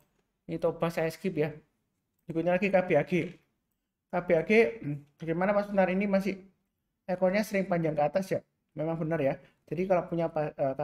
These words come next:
B A G, pasang aja trailing stopnya di ri-, dua area ya. Ini garisnya sudah saya gambarkan sembilan puluh dan delapan tiga. Itu bagian sudah punya. Pasang trailing stopnya dan stop lossnya di sana. Kemudian yang, yang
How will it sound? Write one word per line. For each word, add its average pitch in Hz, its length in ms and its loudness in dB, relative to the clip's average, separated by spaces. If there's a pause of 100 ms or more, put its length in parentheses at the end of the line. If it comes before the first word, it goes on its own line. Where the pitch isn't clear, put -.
B - 80 -6
A 190 160 0
G, 165 240 -2
pasang 147 240 -6
aja 147 160 -4
trailing 151 240 -4
stopnya 160 320 -6
di 151 160 -6
ri-, 139 240 -4
dua 131 320 0
area 143 320 0
ya. - 20 -10 (720)
Ini 214 160 0
garisnya 185 320 0
sudah 170 160 -2
saya 170 80 -2
gambarkan 151 480 -2
sembilan 156 220 2
puluh 175 180 -2
dan 147 160 0
delapan 139 240 -2
tiga. 147 220 -4 (1120)
Itu 180 100 -2
bagian 156 320 -2
sudah 143 80 -2
punya. 143 240 -4 (880)
Pasang 156 240 -6
trailing 151 160 0
stopnya 160 240 -2
dan 165 80 -2
stop 151 160 -6
lossnya 151 240 -6
di 160 80 -8
sana. 131 220 -6 (340)
Kemudian 190 320 0
yang, 220 80 4
yang 185 320 6